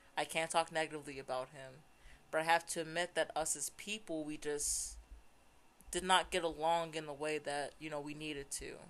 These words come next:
And in the instance of, like, my friends, you know, um,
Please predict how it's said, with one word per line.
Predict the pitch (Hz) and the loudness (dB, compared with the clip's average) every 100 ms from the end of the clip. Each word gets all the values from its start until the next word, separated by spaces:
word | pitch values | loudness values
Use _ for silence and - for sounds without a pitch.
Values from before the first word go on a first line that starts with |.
| - - - - - - - | -20 -20 -20 -20 -20 -20 -8
And | 151 165 | -6 -4
in | 160 | -4
the | - | -4
instance | 165 156 - 160 - | -4 -4 -4 -4 -4
of, | 139 156 156 | 0 0 0
like, | 147 147 | -4 -6
my | 135 | -10
friends, | 143 - 208 254 220 165 165 165 - - - - - - - - - - - - - - 165 | -8 -4 2 4 4 0 -6 -8 -8 -8 -12 -20 -20 -20 -20 -20 -20 -20 -20 -20 -20 -20 -6
you | 262 277 | -2 4
know, | 175 160 160 - | 4 4 2 0
um, | 156 156 156 151 151 | 0 2 0 -4 -14